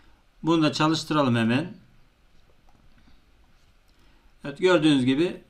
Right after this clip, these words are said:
bizim uzaylı arkadaşımız kaçıyor. Astronumuz da onu yakalamaya çalışıyor. Şu an klavyede yukarı aşağı yön tuşlarıyla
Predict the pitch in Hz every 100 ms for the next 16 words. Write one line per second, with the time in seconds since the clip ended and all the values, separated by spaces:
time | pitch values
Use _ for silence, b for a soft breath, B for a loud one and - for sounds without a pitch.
0 | _ _ - 156 151 170 156 160 135 123
1 | 123 - - 143 139 127 123 120 113 104
2 | - - - 165 170 170 _ b b b
3 | - 156 165 - 151 127 120 113 143 165
4 | 139 _ - 147 135 147 147 139 117 117
5 | 139 - - 120 143 113 - 139 - b
6 | b b b - 180 190 185 175 185 180
7 | 160 165 196 - 165 175 160 151 175 170
8 | 160 151 160 175 165 165 160 147 123 131
9 | 120 117 147 -